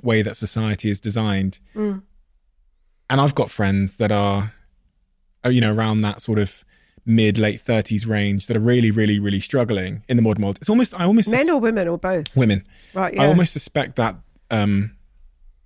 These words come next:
Speaker 1: I actually don't have that many friends that are in that, that region that aren't, um, but it, it's almost like there's a generation almost caught in a gap where you're, e-, you know, Gen Z, native to social media, the internet, you know, that's the, where they
Speaker 2: Mm.
Speaker 1: grew up.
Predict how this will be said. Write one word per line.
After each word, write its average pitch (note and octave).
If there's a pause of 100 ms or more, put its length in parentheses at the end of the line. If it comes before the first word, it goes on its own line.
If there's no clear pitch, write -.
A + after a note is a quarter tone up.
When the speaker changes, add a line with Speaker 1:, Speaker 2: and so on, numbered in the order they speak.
(680)
Speaker 1:
I C3+
actually D3
don't A2+
have A2
that G2+
many G#2
friends A2
that G#2+
are -
in G2+
that, - (100)
that G2
region G#2
that F#2+
aren't, G#2+
um, F#2+ (320)
but D3
it, D3+
it's D3
almost G3
like F#3+ (240)
there's C3
a B2+
generation B2
almost A2+
caught -
in A2+
a G2+
gap - (580)
where B2
you're, B2
e-, F#3
you C3
know, A#2
Gen E3+
Z, A2+
native A#2+
to A2
social -
media, G#2
the G#2
internet, G2 (480)
you B2
know, G#2+
that's A#2
the, A2 (100)
where A2+
they G#2
Speaker 2:
Mm. -
Speaker 1:
grew G#2
up. F#2